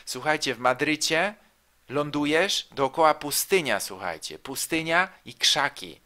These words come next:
Na tej ziemi nie wiem w ogóle, jak oni cokolwiek rosną, sadzą, czy gdzieś tam w różnych częściach Hiszpanii pewnie uprawiają,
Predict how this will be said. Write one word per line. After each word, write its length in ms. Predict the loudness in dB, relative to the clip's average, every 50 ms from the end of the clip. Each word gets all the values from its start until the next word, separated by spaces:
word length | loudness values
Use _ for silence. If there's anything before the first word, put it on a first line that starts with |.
| _ _
Na 140 | -6 -6 -4
tej 200 | -4 -4 -6 -4
ziemi 280 | -4 -4 -4 -4 -4 -6
nie 140 | -6 -4
wiem 160 | -4 -4 -6 -6
w 60 | -6
ogóle, 220 | -2 2 6 6
jak 160 | 6 6 4
oni 200 | 0 -6 -6 -6
cokolwiek 540 | -6 -6 -6 -2 -2 -2 -2 0 -2 -2 -4 -8 -16 -20 -20 -12 -4
rosną, 480 | 0 2 2 2 2 -2 -4 -4 -4 -4
sadzą, 480 | 0 2 4 4 4 4 2 0 0
czy 140 | -2 -4 -6
gdzieś 220 | -6 -6 -6 -6 -2
tam 180 | -2 -2 -2
w 20 | -2
różnych 360 | -6 -8 -6 -6 -8 -8 -6
częściach 380 | -6 -6 -6 -4 -4 -4 -4
Hiszpanii 500 | -4 -6 -8 -2 0 2 2 2 0 -4
pewnie 320 | -8 -8 -8 -6 -6 -8 -10
uprawiają, 640 | -6 -4 -4 -2 0 2 2 2 2 2 0 -2